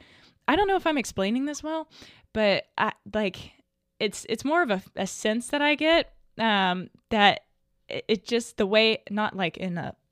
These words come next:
I'm mystical, my crystal ball, but, like, it's just the impression I get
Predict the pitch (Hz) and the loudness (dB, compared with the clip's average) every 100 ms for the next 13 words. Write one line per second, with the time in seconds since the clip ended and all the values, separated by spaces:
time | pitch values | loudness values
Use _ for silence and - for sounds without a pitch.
0 | - 180 165 - - _ - 190 175 - | -12 -8 -6 -8 -14 _ -8 -4 -4 -8
1 | - 175 165 180 156 180 - 160 175 180 | -8 -6 -6 -8 -8 -10 -8 -8 -4 -2
2 | 156 165 - - - _ 202 185 - - | -2 -4 -12 -20 -20 _ 0 0 -2 -6
3 | 208 185 175 - - _ 190 185 - 226 | -2 0 -2 -12 -20 _ -10 -6 -6 -2
4 | 220 185 - 196 185 185 165 170 190 185 | -2 -4 -2 -2 0 -4 -4 -4 -4 -2
5 | 175 - - | -2 -4 -10